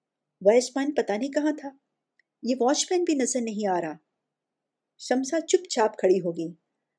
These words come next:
جب رحیل کچھ نہیں بولا تو وہ مڑ کر بولی، بتائیے، کیا ہے وہ؟ آپ گیٹ کے باہر دیکھیے نا۔ رحیل کی مسکراتی آواز سنائی دی۔ شمسا نے دیکھا،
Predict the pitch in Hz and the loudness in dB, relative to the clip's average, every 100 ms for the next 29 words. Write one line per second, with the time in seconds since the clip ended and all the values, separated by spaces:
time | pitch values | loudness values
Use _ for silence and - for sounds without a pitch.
0 | _ - 240 254 240 277 277 302 370 320 | _ 6 8 6 4 0 -2 -2 -2 4
1 | 220 214 247 247 - - _ 247 233 269 | 6 6 4 2 -4 -4 _ 0 2 2
2 | 285 294 269 196 196 240 254 _ _ _ | 4 6 8 6 4 0 -6 _ _ _
3 | _ _ _ _ 196 233 240 277 311 - | _ _ _ _ 2 4 4 2 -2 -6
4 | _ _ _ - 247 339 311 226 170 165 | _ _ _ 4 4 6 2 -4 -6 -8
5 | _ _ _ _ _ _ _ _ _ _ | _ _ _ _ _ _ _ _ _ _
6 | _ _ _ _ _ _ _ _ _ _ | _ _ _ _ _ _ _ _ _ _
7 | _ 220 240 254 - 220 220 277 233 247 | _ 0 0 -2 0 0 2 -2 -2 -4
8 | 240 185 208 - 302 220 175 - _ _ | 2 4 4 4 2 4 -2 -10 _ _
9 | _ _ _ _ _ _ _ _ _ - | _ _ _ _ _ _ _ _ _ 2
10 | 214 269 277 311 254 - 214 208 208 262 | 4 4 0 -2 -2 0 2 2 0 -2
11 | 269 220 202 208 202 180 175 170 160 - | -2 2 2 2 -2 0 0 -2 -12 -16
12 | _ _ _ _ _ _ - - 247 - | _ _ _ _ _ _ -6 -2 -2 0
13 | 330 320 240 196 185 208 | 0 2 4 4 4 -6